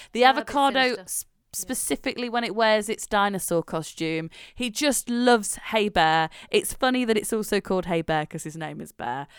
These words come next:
Speaker 1: But
Speaker 2: Oh,
Speaker 1: I think
Speaker 2: yeah.
Speaker 1: if, if I hadn't have had that, times would have been harder. They would have.
Speaker 2: Interesting. Okay, so yeah, basically a bananas and blueberries, but, well, not the
Speaker 1: Mm-hmm.
Speaker 2: blueberries specifically.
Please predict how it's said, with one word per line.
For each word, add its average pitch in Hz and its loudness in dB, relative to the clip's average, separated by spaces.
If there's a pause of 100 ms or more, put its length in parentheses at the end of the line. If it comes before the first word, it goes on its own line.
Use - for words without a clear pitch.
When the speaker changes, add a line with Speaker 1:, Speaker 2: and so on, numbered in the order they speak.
(200)
Speaker 1:
But 185 2
Speaker 2:
Oh, 208 -10
Speaker 1:
I 208 6
think 233 0
Speaker 2:
yeah. 185 -16 (480)
Speaker 1:
if, 220 4 (180)
if 208 0
I 226 6
hadn't 240 0
have 202 -8
had 208 -2 (120)
that, 175 4 (840)
times 254 0
would 294 -4
have 254 -4
been 285 0
harder. 311 0 (360)
They 240 0
would 247 2
have. 165 0 (760)
Speaker 2:
Interesting. 170 -2 (140)
Okay, 180 -2
so - -6
yeah, 190 2 (100)
basically 185 -2
a 175 0 (120)
bananas 185 -2
and 175 -6
blueberries, 165 -2
but, 160 0
well, 185 0
not 180 2
the 160 0
Speaker 1:
Mm-hmm. 143 -2
Speaker 2:
blueberries 156 2
specifically. - -10